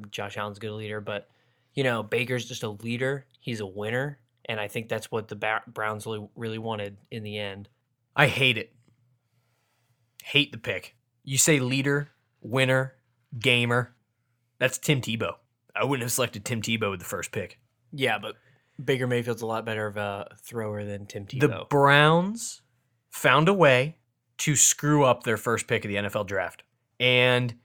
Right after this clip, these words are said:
Speaker 2: this could go down as the worst draft pick in N F L history. It could also go down as the best pick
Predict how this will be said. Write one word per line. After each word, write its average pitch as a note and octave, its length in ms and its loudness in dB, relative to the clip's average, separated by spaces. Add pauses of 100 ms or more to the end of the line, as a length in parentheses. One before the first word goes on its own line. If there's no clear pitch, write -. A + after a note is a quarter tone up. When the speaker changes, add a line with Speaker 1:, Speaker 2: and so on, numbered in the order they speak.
(300)
Speaker 2:
this B2+ 320 2
could F#3+ 300 0
go F#3+ 140 6
down D3 300 4
as B2 160 -2
the C#3 220 -2
worst A#2+ 640 -2
draft B2 460 2
pick A2+ 160 -2
in A2 60 -2
N A2 100 0
F A2+ 100 -2
L B2 60 0
history. G#2+ 420 -4
It B2 80 -6
could C3+ 180 -2
also C3 360 2
go E3 160 2
down B2+ 280 2
as A#2 160 -4
the B2+ 140 -6
best B2+ 460 2
pick - 320 0